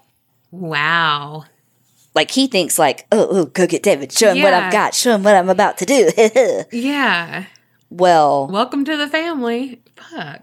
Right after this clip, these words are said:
Speaker 2: Right. So when David gets there, Ian starts hitting Edward with, like, the flat end of an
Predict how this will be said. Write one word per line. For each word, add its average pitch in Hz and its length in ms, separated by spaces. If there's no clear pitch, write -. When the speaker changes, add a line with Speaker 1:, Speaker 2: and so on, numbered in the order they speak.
Speaker 2:
Right. - 480
So - 180
when 190 120
David 254 300
gets 202 240
there, 147 460
Ian 190 500
starts - 640
hitting 294 720
Edward 185 580
with, 175 500
like, 170 180
the 170 80
flat 180 400
end 214 300
of 175 160
an 113 120